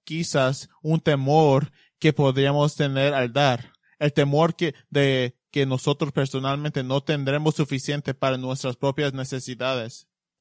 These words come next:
Que no puede tener suficiente.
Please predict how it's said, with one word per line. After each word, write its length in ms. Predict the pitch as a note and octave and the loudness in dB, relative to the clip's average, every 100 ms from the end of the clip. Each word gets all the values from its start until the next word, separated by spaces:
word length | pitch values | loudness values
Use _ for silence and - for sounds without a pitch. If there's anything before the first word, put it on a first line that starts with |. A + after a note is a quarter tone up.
| _ _ _ _ _ _ _ _ _ _ _ _ _ _ _ _ _ _ _ _ _ _ _ _ _ _ _ _ _ _ _ _ _ _ | _ _ _ _ _ _ _ _ _ _ _ _ _ _ _ _ _ _ _ _ _ _ _ _ _ _ _ _ _ _ _ _ _ _
Que 140 | - | -2
no 240 | D3 D3 _ _ _ - | 2 2 _ _ _ -8
puede 180 | D3 D3+ | 2 2
tener 240 | D#3 D3 | 2 0
suficiente. 840 | D3 D3 C#3 - D3+ - B2 A#2+ | 0 0 -2 -4 -4 -2 -4 -6